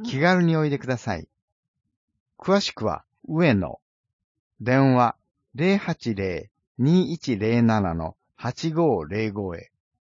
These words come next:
フラダンス、タヒチアンダンス、プアヒラのフラマリエ、ヒナのオリタヒチ。月三回。金曜日午後三時半から四時半。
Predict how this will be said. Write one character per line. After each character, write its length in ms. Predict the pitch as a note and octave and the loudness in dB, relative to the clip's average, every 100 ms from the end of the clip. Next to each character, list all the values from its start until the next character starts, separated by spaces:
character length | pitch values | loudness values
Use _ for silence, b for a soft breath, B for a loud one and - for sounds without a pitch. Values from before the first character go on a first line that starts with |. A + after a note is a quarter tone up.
| _ _ _ _ _ _ _ _ _ _ _ _ _ _ _ _ | _ _ _ _ _ _ _ _ _ _ _ _ _ _ _ _
フ 160 | - | -2
ラ 140 | E3 F#3 | 2 4
ダ 160 | F#3 | 6
ン 80 | E3 | 4
ス、 300 | - - E2+ _ | 2 -6 -12 _
タ 140 | - | -8
ヒ 160 | C#3+ - | -8 -6
チ 140 | F3 | 2
ア 100 | E3+ | 4
ン 80 | D#3+ | 6
ダ 140 | D3 | 4
ン 100 | B2 | 2
ス、 260 | - - D#2 _ _ _ _ | 0 -8 -14 _ _ _ _
プ 180 | - F3 | 0 2
ア 60 | |
ヒ 160 | E3+ E3+ | 2 4
ラ 140 | D#3 | 4
の 160 | A#2 F2+ | 4 0
フ 160 | - | -2
ラ 140 | C3+ C#3+ | 0 2
マ 160 | C#3 | 2
リ 160 | A2 F#2 | 0 -4
エ、 120 | D#2 _ _ _ _ _ _ _ | -8 _ _ _ _ _ _ _
ヒ 140 | - | 2
ナ 140 | F3 C3 | 6 6
の 220 | F#2+ - | 4 0
オ 100 | B2+ | -6
リ 140 | C#3+ | -6
タ 120 | - C#3 | -8 -10
ヒ 200 | - - | -10 -14
チ。 200 | - - _ _ _ _ _ _ _ _ _ | -16 -18 _ _ _ _ _ _ _ _ _
月 300 | - - E3 | -14 -8 -8
三 280 | - C#3+ C3+ | 0 0 0
回。 340 | - D#2+ - _ _ _ _ _ _ _ _ | -4 -10 -10 _ _ _ _ _ _ _ _
金 320 | - E3+ F#3+ G3+ | -4 4 6 8
曜 180 | F#3+ | 6
日 180 | A2 F#2+ | 4 -2
午 180 | F#2 D#3 | -2 -2
後 120 | B2+ | -2
三 300 | - B2+ D3+ | -2 0 2
時 100 | C#3 | 0
半 240 | C3 C3+ A2 | 0 0 0
か 160 | F#2+ | -2
ら 140 | F2+ E2 | -6 -6
四 180 | G2 | -6
時 140 | G#2+ A2+ | -4 -4
半。 280 | G#2+ D#2 | -4 -8